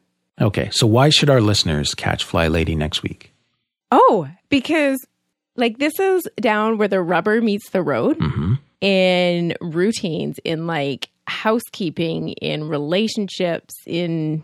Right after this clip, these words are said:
Speaker 2: like,
Speaker 1: Nice.
Speaker 2: it affects every area of life.
Speaker 1: Awesome.
Speaker 2: Super awesome.
Speaker 1: Okay.
Speaker 2: But that's all for today's episode.
Speaker 1: Yeah, I am putting you on the spot there because I listened,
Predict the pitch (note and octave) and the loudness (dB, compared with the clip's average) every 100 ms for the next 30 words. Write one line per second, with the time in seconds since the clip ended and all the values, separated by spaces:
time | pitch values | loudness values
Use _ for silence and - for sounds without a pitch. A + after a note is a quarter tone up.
0 | - F#3+ D3+ D3+ G3 - G3+ - - G#3 | -4 -2 0 0 -2 -2 -2 -4 -4 -4
1 | G3 G3+ G3 F3 F3 F3 C#3+ D3 C3 C#3 | -2 -2 0 -2 -2 -2 -4 -4 -8 -8
2 | - _ _ _ _ _ _ G2 G2 - | -16 _ _ _ _ _ _ 0 2 2
3 | - - C#4 C4 F#3 F3+ C#3+ B2+ - _ | -4 -2 0 2 2 0 -2 -10 -14 _
4 | _ - G#2+ G#2+ F#2 - - B3 - - | _ 0 2 2 0 -2 -2 2 4 4
5 | C5+ - - C#4 G#3+ A#3+ G#4 G3 D3+ C#3 | 2 0 -2 -2 2 2 4 2 -2 -2
6 | F3 C4+ - _ _ - G2+ G2+ F#2+ F#2 | 0 0 -4 _ _ 0 2 4 2 2
7 | F#2 F2 E2 D#2 - D#2+ - D2+ D2+ D2 | 2 2 0 -2 -2 -4 -2 -4 -4 -4
8 | D#2+ - - _ _ D#2+ D#2+ - D2+ | -4 -4 -10 _ _ -2 -2 -2 -6